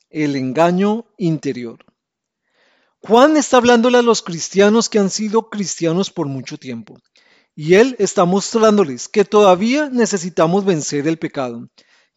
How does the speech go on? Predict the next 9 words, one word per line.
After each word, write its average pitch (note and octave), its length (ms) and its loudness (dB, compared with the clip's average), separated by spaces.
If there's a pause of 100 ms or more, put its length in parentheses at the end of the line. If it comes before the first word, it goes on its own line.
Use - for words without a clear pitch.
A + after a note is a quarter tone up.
(140)
que F#3 140 4
todavía F3 880 2
necesitamos D#3 760 -4
arrepentirnos. E3 1000 -4 (680)
Sigamos F3+ 480 0
leyendo. C3 460 -6 (1400)
"Y G#3+ 180 4
no G3 240 6
estamos A#3+ 760 2